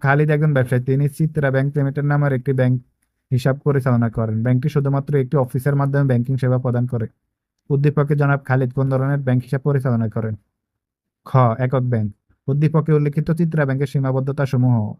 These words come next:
অল-, উল্লেখ্য, অপশনে লিখিত দুই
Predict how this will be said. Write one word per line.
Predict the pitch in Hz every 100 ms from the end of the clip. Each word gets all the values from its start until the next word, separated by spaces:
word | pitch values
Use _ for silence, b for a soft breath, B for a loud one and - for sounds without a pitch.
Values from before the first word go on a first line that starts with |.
| -
অল-, | 127 139 147
উল্লেখ্য, | 147 143 143 - 156 175 170 _ _ _ _ _ -
অপশনে | 131 156 156
লিখিত | 160 156 160 160 160 165 - _ _ _ _ -
দুই | 127 135 147